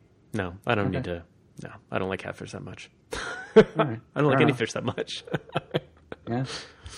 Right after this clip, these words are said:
Speaker 2: Yeah. Yeah. I'll tell you what I like.
Speaker 1: Hmm.
Speaker 2: Yeah. So it was, uh, yeah, my, my wife and I went out for, uh, a little, uh, little lunch date.
Speaker 1: Mm-hmm.
Speaker 2: And, um,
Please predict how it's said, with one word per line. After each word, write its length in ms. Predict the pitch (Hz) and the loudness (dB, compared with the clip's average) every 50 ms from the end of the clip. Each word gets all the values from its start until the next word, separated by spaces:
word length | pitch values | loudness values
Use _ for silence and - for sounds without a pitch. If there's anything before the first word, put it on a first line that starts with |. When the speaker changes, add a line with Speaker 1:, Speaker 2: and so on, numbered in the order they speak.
| - - - | -14 -10 -8
Speaker 2:
Yeah. 140 | 95 117 131 - _ _ _ - - - - - - - - - - - - - - - - - - - | -8 -8 -8 -10 _ _ _ -20 -20 -20 -20 -20 -20 -20 -20 -18 -18 -18 -20 -20 -20 -20 -20 -20 -2 6
Yeah. 360 | - 131 127 131 131 123 - - - | 8 10 10 12 10 8 4 4 4
I'll 120 | - 135 | 6 8
tell 140 | - 180 170 | 10 10 12
you 100 | 147 131 | 12 12
what 120 | 123 107 | 10 10
I 100 | 113 131 | 10 10
like. 340 | 151 123 95 120 123 - - _ - | 10 10 8 6 2 -2 -6 _ 2
Speaker 1:
Hmm. 240 | 131 123 113 101 85 - - _ _ _ _ _ - - - - - - - - - - - - | 4 4 4 4 0 -4 -12 _ _ _ _ _ -20 -20 -20 -20 -20 -20 -20 -20 -20 -20 -12 -6
Speaker 2:
Yeah. 280 | 123 120 117 113 101 104 123 | -2 0 2 2 0 -2 -4
So 280 | - - 131 117 110 104 | 0 4 6 6 6 6
it 140 | - 73 92 | 4 0 0
was, 400 | 107 104 101 101 95 95 101 107 | 0 0 0 -2 -4 -4 -2 0
uh, 300 | 101 95 95 95 95 - - - _ - | 2 2 2 0 0 -4 -8 -14 _ 4
yeah, 180 | 127 123 113 92 | 6 6 8 8
my, 220 | 92 107 107 104 | 6 4 4 4
my 220 | - - 101 95 | 4 2 2 2
wife 260 | 92 92 101 101 101 - | 4 4 4 4 2 2
and 100 | 104 92 | 2 2
I 100 | 95 98 | 4 4
went 160 | 95 95 95 | 6 6 6
out 220 | 95 92 - - - | 4 4 2 -2 -2
for, 480 | - - 101 95 92 92 92 - - - | 4 6 8 10 10 8 8 6 4 6
uh, 320 | - 98 92 90 87 87 87 | 8 10 10 10 8 6 4
a 40 | - - _ _ _ _ _ _ _ _ _ - - - - | 0 -6 _ _ _ _ _ _ _ _ _ -18 -8 0 4
little, 300 | 101 101 95 92 92 90 | 8 8 10 10 10 10
uh, 280 | 90 90 90 87 - - - - _ _ _ _ _ _ - _ - | 10 10 8 8 6 2 -2 -20 _ _ _ _ _ _ -18 _ 4
little 260 | - 110 95 95 92 | 8 8 10 10 10
lunch 340 | 90 110 113 120 123 - - | 10 12 12 12 12 10 10
date. 340 | - 123 113 123 120 - - _ - | 10 12 12 12 8 6 -4 _ 0
Speaker 1:
Mm-hmm. 80 | - 120 | 4 8
Speaker 2:
And, 360 | 120 113 110 110 107 101 104 | 8 10 10 10 10 10 10
um, 340 | 98 98 98 98 98 101 | 8 8 8 6 4 0